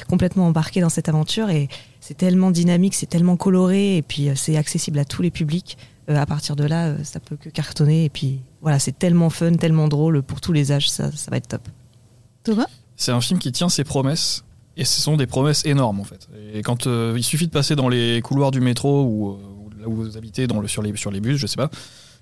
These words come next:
Speaker 3: L'affiche du film, je la trouve, euh, moi, à titre personnel, je la trouve parfaite. Elle est ultra colorée. On sent que ça va être un grand spectacle, un, presque un parc d'attractions au cinéma. Et, euh, et la bande-annonce donne cette impression aussi. Donc moi, j'y allais en me disant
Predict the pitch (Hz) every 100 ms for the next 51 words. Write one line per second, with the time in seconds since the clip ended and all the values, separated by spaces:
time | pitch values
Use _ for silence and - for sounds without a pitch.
0 | - 135 - 170 147 147 - 170 123 113
1 | - 131 113 113 127 113 - _ _ -
2 | 123 135 - 120 135 139 120 113 - 110
3 | - 135 131 143 110 113 147 139 143 131
4 | 127 123 143 135 113 175 175 - 123 120
5 | 120 - - _ _ 117 120 131 156 -
6 | 147 147 143 113 107 151 - 120 131 143
7 | 131 - 135 - 143 127 127 117 160 -
8 | - - _ _ 117 120 117 113 120 117
9 | 123 123 151 165 - 127 127 127 123 120
10 | 123 - 117 110 165 190 117 123 151 135
11 | 127 139 123 117 139 117 -